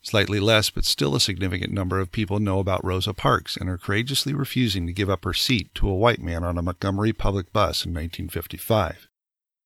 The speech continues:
Fewer still will know about Frederick Douglass, unless you are black or a Civil War buff like I am. Hardly anyone knows about a contemporary of Douglass, Octavius Cotto.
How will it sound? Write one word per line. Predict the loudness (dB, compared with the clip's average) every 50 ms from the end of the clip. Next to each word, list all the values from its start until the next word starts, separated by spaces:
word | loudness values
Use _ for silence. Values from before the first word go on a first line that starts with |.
| _ _ _ _ _ _
Fewer | 2 6 6 8 8 6
still | 4 4 4 4 6 6 6
will | 6 6
know | 4 6 4 4
about | 4 4 2 2
Frederick | 0 0 0 2 2 0 -2 0
Douglass, | -2 -2 -2 -2 -6 -8 -8 -8 -10 -12 _ _ _ _ _ _ -6
unless | -4 -2 0 0 0 0 0
you | -2 -2
are | -2
black | -2 0 2 2 2 0 0 -4 -4
or | -2 0 0 2
a | 2
Civil | 2 4 4 4 4 6
War | 6 6 4
buff | 4 2 -2 -4 -4 -4
like | -4 -4 -2 0
I | 0 0 2 2
am. | 0 -4 -6 -10 _ _ _ _ _ _ _ _ _ _ _ _ _ _ _ _ _ _
Hardly | 0 2 4 4 4 4 2 2
anyone | 4 6 8 8 8 6 4 2
knows | 2 0 0 0 0
about | 0 0 0 0
a |
contemporary | -2 -2 -4 -2 2 4 2 4 4 0 0 0 -2
of | -2 -2
Douglass, | -2 -2 0 0 0 0 0 -2 -2 -2
Octavius | -6 -6 -4 -2 0 0 0 2 0 0 0 -2
Cotto. | -2 0 0 0 0 0 -6 -8